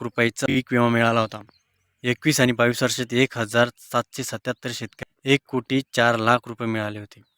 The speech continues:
तर दोन हजार बावीस तेवीस वर्षात दोन हजार दोनशे तेहतीस शेतकऱ्यांना दोन कोटी रुपये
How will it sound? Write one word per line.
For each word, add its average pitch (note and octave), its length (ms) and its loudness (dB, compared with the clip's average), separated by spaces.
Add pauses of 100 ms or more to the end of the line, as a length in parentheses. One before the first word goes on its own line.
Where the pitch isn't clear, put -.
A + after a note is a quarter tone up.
(640)
तर C3 180 2 (320)
दोन B2+ 220 2
हजार A#2+ 160 2
बावीस A2+ 420 2
तेवीस A#2+ 220 -2
वर्षात A#2 300 -2
दोन A#2+ 280 -2
हजार A#2 420 2
दोनशे A#2+ 440 -4
तेहतीस A#2+ 680 -4
शेतकऱ्यांना A2+ 560 -2
दोन A#2+ 280 -6
कोटी A2+ 280 -10
रुपये A#2+ 300 -10